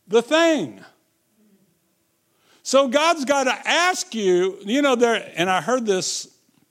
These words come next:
there was a person with,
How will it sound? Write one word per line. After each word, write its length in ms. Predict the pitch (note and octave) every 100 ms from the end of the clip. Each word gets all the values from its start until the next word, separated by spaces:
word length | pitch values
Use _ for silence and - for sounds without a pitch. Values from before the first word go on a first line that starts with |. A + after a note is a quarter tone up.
| _ _ _ _ _ _ _ - _ _ -
there 160 | - G#3
was 160 | A3+ A3
a 80 |
person 680 | E3 - C#4+ C#4+ - C4+ C4
with, 300 | A3 F#3 D3